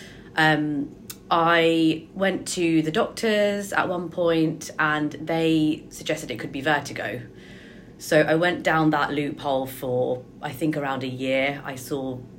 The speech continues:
vertigo specialists, audiology specialists, had my ears tested, um, all sorts really. Um, the G P had no idea about this condition. It was never heard of. I'd never heard of it either.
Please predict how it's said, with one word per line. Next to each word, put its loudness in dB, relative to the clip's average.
vertigo 2
specialists, -2
audiology -4
specialists, -8
had -10
my -4
ears 0
tested, -6
um, 0
all 2
sorts -6
really. -4
Um, 2
the -2
G 0
P 2
had -4
no 2
idea 0
about 0
this -10
condition. 2
It 0
was -4
never 0
heard 0
of. 2
I'd 0
never -6
heard -6
of -4
it -2
either. -2